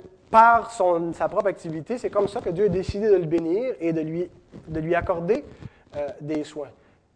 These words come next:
Et, et, et, et, et par conséquent, l'homme doit être reconnaissant pour tout ce qu'il a, même s'il a travaillé pour tout ce qu'il a. Hmm ? J'ai, il n'y a, il y a pas si longtemps, je me confesse, euh, Raymond Perron était chez moi, et puis, euh, on le reçoit, comme on le reçoit à l'occasion quand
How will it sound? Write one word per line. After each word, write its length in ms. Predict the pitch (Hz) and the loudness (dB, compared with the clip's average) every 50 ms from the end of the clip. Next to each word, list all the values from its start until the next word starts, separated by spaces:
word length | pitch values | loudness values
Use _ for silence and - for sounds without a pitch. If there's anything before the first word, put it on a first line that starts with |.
| _ _ | _ _
Et, 100 | - 147 | -8 -8
et, 20 | 160 | -8
et, 840 | 143 156 156 156 151 151 151 147 143 139 147 143 143 143 139 139 139 | -6 -6 -6 -6 -6 -6 -6 -6 -4 -6 -6 -6 -6 -4 -4 -6 -6
et, 160 | 131 - - 143 | -8 -12 -12 -6
et 20 | |
par 180 | - 208 214 - | -4 -4 -4 -2
conséquent, 360 | 214 202 - 180 - - 254 247 | -4 -4 -4 -6 -8 -8 -8 -6
l'homme 280 | 208 196 220 240 220 165 | -2 -2 -2 -2 -2 -2
doit 180 | 165 180 214 | 0 0 0
être 160 | 226 220 160 | 0 0 -2
reconnaissant 540 | 190 185 - 202 190 180 175 165 - 285 - - | -4 -2 -2 -2 -2 -2 -4 -8 -12 -14 -14 -14
pour 100 | 175 165 | -14 -14
tout 120 | - 190 | -14 -16
ce 80 | - - | -12 -8
qu'il 180 | - 190 220 | -2 0 0
a, 60 | 262 | 2
même 180 | 226 240 349 339 | 4 4 4 2
s'il 160 | 247 - 262 | 2 2 2
a 40 | 247 | 2
travaillé 380 | - 254 247 240 233 233 262 240 | 2 2 2 2 2 2 2 0
pour 140 | 190 202 | 0 -2
tout 100 | 180 196 | -2 -4
ce 100 | 190 - | -6 -6
qu'il 180 | - 170 160 156 | -8 -8 -6 -6
a. 100 | 147 - - - _ _ _ _ _ _ _ _ _ _ _ _ _ _ | -6 -8 -10 -18 _ _ _ _ _ _ _ _ _ _ _ _ _ _
Hmm ? 160 | - 147 202 - - - - - - _ - - - - - - _ _ _ _ _ _ _ _ _ _ _ _ _ _ _ 135 | -12 -12 -12 -12 -14 -20 -20 -20 -20 _ -18 -18 -18 -20 -20 -20 _ _ _ _ _ _ _ _ _ _ _ _ _ _ _ -20
J'ai, 100 | 127 123 | -16 -12
il 60 | 139 | -8
n'y 60 | 147 | -8
a, 40 | 139 | -6
il 60 | 135 | -6
y 40 | 151 | -6
a 40 | 147 | -6
pas 120 | 156 160 | -8 -8
si 120 | - - | -6 -6
longtemps, 380 | 160 151 147 139 - 165 170 175 | -4 -4 -4 -4 -4 -4 -6 -4
je 60 | 156 | -4
me 100 | 147 135 | -6 -8
confesse, 540 | - 139 131 123 - 151 165 175 170 143 - | -6 -8 -10 -8 -6 -6 -4 -4 -4 -4 -6
euh, 260 | 143 131 127 123 117 - - - - - - 123 | -6 -6 -6 -8 -12 -16 -18 -18 -18 -18 -18 -14
Raymond 340 | 139 139 147 143 147 151 147 | -10 -6 -4 -4 -4 -4 -4
Perron 380 | 147 143 135 127 151 165 170 | -4 -6 -6 -4 -4 -4 -4
était 200 | 165 151 - 147 | -4 -4 -6 -8
chez 140 | 139 - 147 | -8 -8 -8
moi, 420 | 135 131 127 143 160 180 185 185 156 | -8 -6 -6 -6 -4 -4 -4 -6 -8
et 40 | |
puis, 260 | 131 - 139 143 139 139 - _ _ _ _ _ _ 139 | -10 -10 -10 -12 -12 -12 -16 _ _ _ _ _ _ -18
euh, 720 | 131 131 127 127 123 120 120 117 117 113 113 113 117 113 104 - - | -18 -18 -16 -18 -20 -20 -20 -18 -18 -18 -18 -18 -18 -18 -20 -20 -20
on 260 | - - - 120 123 | -20 -20 -20 -20 -20
le 60 | 127 135 | -18 -18
reçoit, 280 | 127 117 - 120 113 110 | -18 -16 -16 -16 -16 -14
comme 120 | 143 135 | -16 -16
on 40 | 127 | -16
le 60 | 123 | -16
reçoit 220 | 120 123 123 - 127 | -16 -16 -16 -16 -16
à 20 | |
l'occasion 300 | 123 123 127 120 117 143 143 | -14 -14 -14 -14 -12 -14 -14
quand 100 | 135 | -12